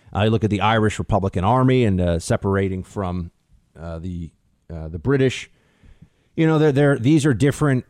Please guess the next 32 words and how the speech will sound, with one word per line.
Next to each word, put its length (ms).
places 640
where 180
they 140
were 100
using 380
violence 440
because 340
they 120
claimed 420
they 60
were 100
trying 480
to 160
overcome 760
oppression. 840
And 160
the 140
only 320
way 260
they 160
could 220
overcome 640
that 260
oppression 760
was 460
to 140
engage 440
in 100
this, 240
this 220
concerted 600
campaign 840